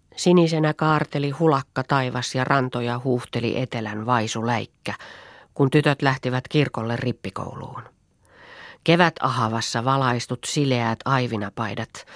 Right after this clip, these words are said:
suppuhelmaiset matkahameet päällä ja tuohivirsut jalassa, pyöreät kansipäälliset tuohivakat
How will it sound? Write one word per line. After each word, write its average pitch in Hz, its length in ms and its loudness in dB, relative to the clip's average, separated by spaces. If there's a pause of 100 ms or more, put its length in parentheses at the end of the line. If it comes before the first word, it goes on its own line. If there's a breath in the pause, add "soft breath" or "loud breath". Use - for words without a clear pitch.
(340 loud breath)
suppuhelmaiset 139 1000 2
matkahameet 113 880 0
päällä 110 420 -2 (600 loud breath)
ja 123 80 -2
tuohivirsut 120 840 0
jalassa, 110 520 -4 (800 soft breath)
pyöreät 139 540 4 (100)
kansipäälliset 117 960 -2
tuohivakat 117 640 0